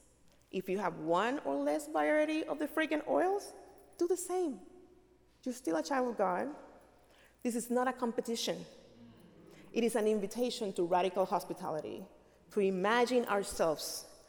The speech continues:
not by what society has boxed us in,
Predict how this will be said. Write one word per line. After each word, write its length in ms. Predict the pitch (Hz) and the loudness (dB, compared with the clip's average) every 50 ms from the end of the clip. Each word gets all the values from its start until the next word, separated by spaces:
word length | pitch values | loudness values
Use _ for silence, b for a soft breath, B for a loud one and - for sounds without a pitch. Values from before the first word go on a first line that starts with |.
| b b b b b b b b - | b b b b b b b b -8
not 280 | 170 175 190 196 208 190 | -4 0 0 0 2 4
by 140 | 233 220 214 | 4 4 6
what 200 | 202 196 185 185 | 4 4 2 2
society 440 | - 175 - - 196 202 202 202 | -4 -8 -4 -2 0 0 0 0
has 200 | 196 196 196 160 170 | 0 -2 -4 -4 -4
boxed 340 | 170 185 190 190 190 - - | 0 0 0 0 0 -2 -8
us 160 | 170 - - - | -8 -8 -4 0
in, 360 | 262 247 180 151 104 90 | 2 2 2 0 -2 -6